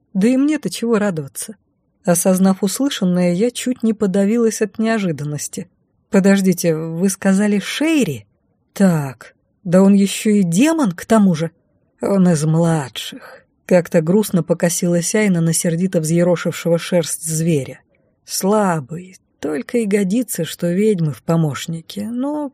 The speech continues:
путь тебе укажет и охранит, если придется. Возьмешь?" "Да что я с ним делать-то буду?" Отпрянула я, когда хищный взгляд прищуренных кошачьих глаз буквально ударил меня в грудь.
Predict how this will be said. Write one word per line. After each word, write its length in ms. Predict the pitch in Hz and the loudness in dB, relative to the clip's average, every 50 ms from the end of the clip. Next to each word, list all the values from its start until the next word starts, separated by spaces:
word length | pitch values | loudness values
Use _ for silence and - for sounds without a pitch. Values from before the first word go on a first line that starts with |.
| _ - | _ -2
путь 260 | - 302 294 294 - | 0 0 0 0 -4
тебе 280 | - - 254 233 269 277 | -6 -4 -2 -2 0 0
укажет 720 | 269 254 - - - 294 294 262 214 175 156 - - _ _ _ _ - | -2 -2 -4 -4 -4 -2 -2 0 0 0 -2 -4 -6 _ _ _ _ -6
и 100 | - - | -4 -2
охранит, 580 | 180 165 - - 165 160 156 160 180 220 - - | -2 -2 -2 0 0 0 2 0 0 -2 -4 -8
если 280 | 202 165 - - - | -8 -8 -8 -8 -8
придется. 680 | - - 175 180 170 160 165 151 - - - - 220 - _ _ _ _ _ _ _ - | -8 -6 -6 -6 -4 -4 -6 -6 -8 -10 -14 -14 -14 -18 _ _ _ _ _ _ _ -4
Возьмешь?" 580 | - 165 170 156 147 180 208 202 - - - _ _ _ _ _ _ _ _ _ | 0 2 2 2 2 0 -4 -4 -8 -14 -20 _ _ _ _ _ _ _ _ _
"Да 180 | - 180 190 214 | 0 2 4 2
что 240 | 208 - - - 254 | 2 0 0 4 4
я 140 | 247 254 247 | 6 6 4
с 100 | - - | 4 2
ним 140 | 277 269 269 | 2 2 2
делать-то 460 | 262 294 277 208 170 170 - - 180 | 4 4 4 4 2 0 -2 -4 -2
буду?" 320 | 180 180 170 156 165 165 _ _ _ _ _ | -2 -2 -2 -4 -4 -10 _ _ _ _ _
Отпрянула 640 | - 175 175 - - - 180 180 180 170 165 165 165 | 4 4 4 2 2 0 2 4 4 4 6 6 6
я, 200 | 165 175 202 214 | 6 6 4 0
когда 320 | - - 165 160 156 165 | 0 -2 -2 0 0 0
хищный 460 | 160 - - 202 190 - - - 170 160 | 0 -2 -4 -4 -4 -2 -2 0 0 0
взгляд 380 | 156 160 160 180 180 165 170 | 0 0 0 0 0 0 -2
прищуренных 640 | - 170 170 165 - - - 190 170 165 160 160 - | -4 -4 -4 -4 -4 -2 0 0 2 2 0 0 -2
кошачьих 560 | - - 180 165 - - 190 - - 175 170 170 | -4 -4 -6 -4 -2 -4 -4 -2 -2 -2 -2 0
глаз 300 | 170 214 254 277 233 185 | 0 2 2 2 2 0
буквально 480 | 165 180 175 - 202 254 269 254 208 | -2 -2 -2 0 2 2 2 4 4
ударил 500 | 190 185 170 160 185 214 240 240 247 233 220 | 4 4 4 4 2 2 4 4 2 2 2
меня 280 | 220 214 220 226 220 | 2 0 0 0 0
в 80 | 214 202 | -2 0
грудь. 360 | 190 185 165 147 - - | 0 0 0 -2 -4 -8